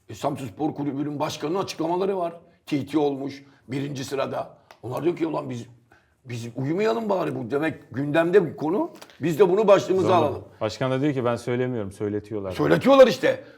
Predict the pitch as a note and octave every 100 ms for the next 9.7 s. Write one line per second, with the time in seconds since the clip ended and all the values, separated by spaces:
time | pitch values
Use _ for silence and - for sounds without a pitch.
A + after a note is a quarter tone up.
0 | - D#3+ G#3+ C4 B3+ G3+ D#3 G3+ F#3 B3
1 | - G3 E3+ F3 B3 C4 - - - B3
2 | A3+ C#4 C4 - G3+ G3 F3+ E3+ E3+ D#3+
3 | C#3+ D3+ C#3+ C3 A#2 B2+ A2 G#2+ F2 F2+
4 | _ _ _ A#2 A2+ B2 - - C#3 A3+
5 | F3+ - - _ _ _ _ _ _ _
6 | B2+ D3+ F#3+ G#3 G#3 F3+ F3 F#3 A3+ F#3+
7 | E3+ E3+ F3 - C3 G#3 G#3 - E3 F3+
8 | B3 - - _ _ F#3+ A3 A#3 B3+ G#3+
9 | G3+ F#3 F3 F3+ F3 -